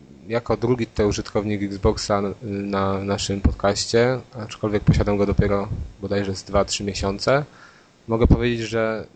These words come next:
mm, właśnie tymi punktami Microsoft mnie skusił. Póki co jeszcze zaczekam,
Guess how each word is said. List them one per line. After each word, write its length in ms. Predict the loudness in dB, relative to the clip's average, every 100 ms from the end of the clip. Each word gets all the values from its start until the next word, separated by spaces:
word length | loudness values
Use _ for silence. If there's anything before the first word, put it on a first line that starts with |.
| _ _ -20 -16
mm, 280 | -14 -14 -4
właśnie 340 | -2 -2 -6
tymi 220 | -8 -4
punktami 500 | -2 -4 -4 -4 -4
Microsoft 680 | -4 -6 -6 -8 -6 -8 -8
mnie 140 | -8
skusił. 580 | -8 -6 -8 -6 -8 -8 -10 -20 -20 _ _ -12
Póki 200 | -12 -4
co 100 | -2
jeszcze 240 | -2 -2
zaczekam, 680 | -4 -4 -6 -2 -4 -4